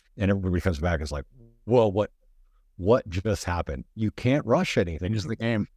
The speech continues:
Speaker 2: <laughs>
Speaker 1: Everything becomes, and it goes back to exactly what you said, everything in that moment becomes intentional. If you are a person, and I don't care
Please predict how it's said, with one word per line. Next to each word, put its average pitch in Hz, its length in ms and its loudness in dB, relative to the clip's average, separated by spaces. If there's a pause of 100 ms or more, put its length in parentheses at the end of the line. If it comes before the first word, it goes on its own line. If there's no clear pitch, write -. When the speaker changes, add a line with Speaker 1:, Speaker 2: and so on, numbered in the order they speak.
(500)
Speaker 2:
<laughs> - 720 -6
Speaker 1:
Everything 160 920 2
becomes, 117 560 0
and 107 120 -4
it 113 40 -2
goes 110 180 2
back 120 200 -2
to 107 60 0
exactly 104 380 -2
what 104 100 0
you 98 80 0
said, 90 380 -4 (560)
everything 151 460 4
in 107 80 4
that 104 180 2
moment 101 420 0
becomes 98 520 0
intentional. 76 760 -6
If 78 140 -6
you 156 500 0
are 104 160 2
a 101 60 2
person, 98 500 -2
and 98 180 -2
I 151 40 0
don't 185 180 -2
care 143 240 0